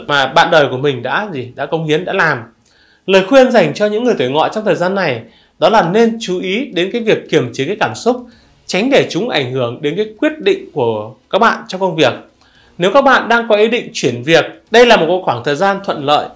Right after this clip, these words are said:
À, nó có thể kéo thêm nhiều cái hiệu quả tốt dành cho các bạn trong thời gian tới. Bên cạnh đó, dù đã nỗ lực thế nào nhưng mà quý vị cũng đừng quên chăm lo cho cái cuộc sống cá nhân của mình.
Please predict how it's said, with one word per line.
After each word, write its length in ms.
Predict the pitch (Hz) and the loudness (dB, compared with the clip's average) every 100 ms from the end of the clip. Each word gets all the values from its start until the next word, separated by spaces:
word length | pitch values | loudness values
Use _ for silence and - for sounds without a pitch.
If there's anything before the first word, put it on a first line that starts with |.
| _ _ _ - | _ _ _ 0
À, 140 | 170 | 2
nó 260 | 160 170 196 | 4 2 2
có 80 | 269 | 2
thể 360 | 262 131 123 - | 2 2 2 2
kéo 480 | 151 175 294 - - | 4 4 2 -4 2
thêm 300 | 233 226 214 | 4 4 2
nhiều 260 | 196 135 - | 0 0 0
cái 100 | 135 | -6
hiệu 260 | 175 226 - - | 0 -2 -2 -4
quả 360 | 127 98 104 120 _ _ _ _ _ _ _ _ _ _ _ | -6 -6 -14 -20 _ _ _ _ _ _ _ _ _ _ _
tốt 380 | 240 285 - - | 4 4 0 -6
dành 180 | 156 123 | -4 -4
cho 120 | 151 | -4
các 80 | 170 | -2
bạn 200 | 185 - | -2 -2
trong 100 | 175 | -6
thời 100 | 156 | -6
gian 120 | 135 143 | -6 -2
tới. 200 | 135 143 - - _ _ _ _ _ | -2 -2 -4 -16 _ _ _ _ _
Bên 140 | 202 226 | 0 2
cạnh 140 | 180 | 4
đó, 400 | 156 147 233 - - - | 6 6 4 -2 -20 -6
dù 180 | 175 214 | 2 2
đã 80 | 208 | 4
nỗ 160 | 233 | 4
lực 180 | 285 240 - - - | 6 4 2 -12 -6
thế 80 | 214 | 0
nào 380 | 269 220 131 170 | 2 2 0 -2
nhưng 120 | 226 | 0
mà 60 | 190 156 | 0 0
quý 60 | 196 | -4
vị 80 | |
cũng 180 | 185 214 | -4 -2
đừng 220 | 233 160 196 | -2 0 2
quên 220 | 208 208 | 0 0
chăm 220 | 220 214 | -2 0
lo 120 | 208 | -2
cho 120 | 208 | -2
cái 100 | 196 202 | -4 -2
cuộc 180 | 156 - | -2 -2
sống 200 | 147 165 | -4 -2
cá 100 | 165 | -2
nhân 180 | 202 | -2
của 120 | 165 131 | -2 -2
mình. 340 | 139 117 | -2 -2